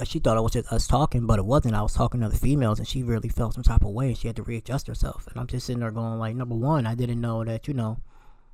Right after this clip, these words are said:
we were like, it was just supposed to be us talking. I thought it was gonna be more than just, I thought it was, thought it was, we was just talking, but we were talking to other people.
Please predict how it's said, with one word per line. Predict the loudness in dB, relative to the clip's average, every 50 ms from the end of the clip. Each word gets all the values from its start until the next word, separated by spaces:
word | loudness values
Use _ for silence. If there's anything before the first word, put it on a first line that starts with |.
| -20 -20 -20 -20 -20 -20 _ -20 -20 -20 -20 _ _ _ -20 -20 -20 _ _ _ _ _ _ _ _ _ _ _ _ _ 2
we | 4 4 4
were | 4 2 -2
like, | -4 -4 -4 -6 -10 -14 -20 _ _ -20 -20 -20 -20 -20 -20 -6 -2
it | 0
was | 2 4 4
just | 6 8
supposed | 8 8 6 4
to | 2
be | 2 2 4
us | 6 6 6
talking. | 6 6 4 4 4 2 -2
I | -2 -2
thought | 0 0 0
it | 0
was | 0 0
gonna | 0 0 0
be | 0 -2
more | -2 0 2 4 4 2
than | 2 0 -2
just, | -2 -2 -2 -2 -4 -8 -12 -18 -20 -18 -14 -10 6
I | 8
thought | 8 8 8
it | 6
was, | 2 0 -2 0
thought | 0 2 4 4
it | 4
was, | 2 2 2
we | 2 2
was | 2 2 0
just | -2 -4 -4 -2
talking, | 0 0 0 0 0 -2 -2
but | 0 0 -2 -2 -4 -10 -20 -20 -20 -20 -20 -10 -4
we | -2 -2
were | 2
talking | 4 4 2 2 0 -4 -6
to | -6
other | -8 -6
people. | -4 -4 -4 -4 -4 -8 -8